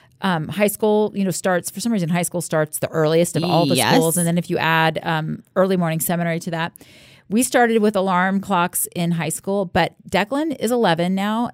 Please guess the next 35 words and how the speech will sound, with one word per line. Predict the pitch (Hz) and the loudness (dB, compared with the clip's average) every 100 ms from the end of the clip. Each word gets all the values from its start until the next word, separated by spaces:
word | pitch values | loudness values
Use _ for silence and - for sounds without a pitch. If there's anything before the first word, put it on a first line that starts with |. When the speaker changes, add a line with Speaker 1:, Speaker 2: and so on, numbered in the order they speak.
| - | -4
Speaker 1:
and | 180 170 - | -4 -4 -2
I | 170 | -2
just | 214 269 - - | 0 -4 -4 -2
bought | 185 151 | 0 0
him | 175 190 190 202 - | -2 -2 -2 -4 -4
my | 143 131 | -4 -4
favorite | - - 254 196 - | -4 0 2 2 -2
alarm | 135 135 156 | -4 -6 -6
clock. | 139 139 | -6 -6
Oh, | 170 | -2
I | 160 | -2
have | 175 214 | 0 -2
to | 202 | -2
tell | 160 | -4
you | 135 | -4
about | - | -6
this. | - - | -6 -8
And | - | -2
I'm | 190 | 0
gonna | 254 349 | 2 2
link | 370 - | 0 2
this | 381 359 | 2 2
in | |
the | 339 | -4
show | - 240 | 0 0
notes | 214 - | 0 -2
too. | - 170 131 - - - - - - - | -4 -2 -2 -10 -18 -20 -20 -20 -20 -4
This | 180 220 | -2 0
alarm | 254 226 233 | 2 2 0
clock | - 202 196 | 2 0 2
will | 175 170 | 0 2
wake | 156 165 - _ _ 170 | 4 2 0 _ _ -2
any | 156 160 156 156 | 0 0 -2 -2
child. | 160 - 143 - - - | -4 -6 -6 -4 -6 -6
You, | 160 | 0